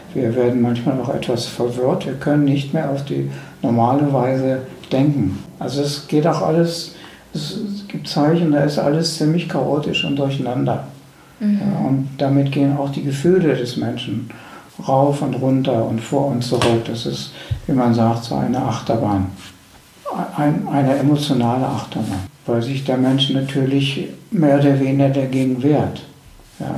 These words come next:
Speaker 1: dass sich alles
Speaker 2: Mhm.
Speaker 1: in ihm auflöst. Und gleichzeitig passiert auf, auf der inneren Ebene, in unserem tieferen System, äh, bereitet sich unser ganzes System, unser Nervensystem,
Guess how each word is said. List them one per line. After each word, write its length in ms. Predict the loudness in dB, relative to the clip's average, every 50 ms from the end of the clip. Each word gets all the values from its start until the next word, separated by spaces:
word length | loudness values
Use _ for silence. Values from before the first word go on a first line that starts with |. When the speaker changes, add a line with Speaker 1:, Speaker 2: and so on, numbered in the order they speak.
| -4 -4
Speaker 1:
dass 180 | -4 -4 -2
sich 180 | -2 0 0 0
alles 300 | 0 2 2 2 2 2
Speaker 2:
Mhm. 60 | 2
Speaker 1:
in 60 | 0 -2 -2
ihm 60 | -4
auflöst. 720 | -4 -4 -6 -6 -6 -8 -8 -8 -8 -8 -10 -12 -14 -16 -18 _ _ _ _ _ _ _ -20 _ _ _ _ _ -4
Und 480 | -2 0 2 2 2 0 -2 -4 -6
gleichzeitig 720 | -2 0 2 2 2 2 2 2 2 2 4 2 0 0 0
passiert 440 | -2 -4 -2 0 2 2 2 2 0
auf, 320 | -2 -4 -4 -4 -4 -8 -10 -6
auf 200 | -6 -4 -4 -2
der 160 | -2 -2 0 2
inneren 420 | 2 2 4 4 4 4 4 2
Ebene, 360 | 2 0 0 2 2 2 2 2
in 100 | 0 0
unserem 420 | 0 0 0 -2 -2 -2 -4 -2
tieferen 440 | 0 0 0 2 2 0 2 0 0
System, 800 | 0 -4 -4 -4 -4 -2 0 0 0 2 2 0 0 0 -2 -6 -8 -16 -20 -20 -10 -4
äh, 280 | -2 0 0 0 0 0 -2 -6 -8 -6
bereitet 540 | -6 -4 0 2 2 2 2 2 0 -2 -2
sich 360 | -2 0 0 0 -2 -4 -8 -4 0
unser 320 | 2 2 4 4 2 2
ganzes 580 | 2 0 -2 0 0 2 2 2 2 2 0 0
System, 600 | -2 -2 -4 -6 -2 0 0 2 2 0 0 0
unser 200 | 0 0 0 0
Nervensystem, 1080 | 0 0 2 0 0 0 0 -2 -2 -2 -4 -6 -6 -6 -4 -2 0 0 0 0 -2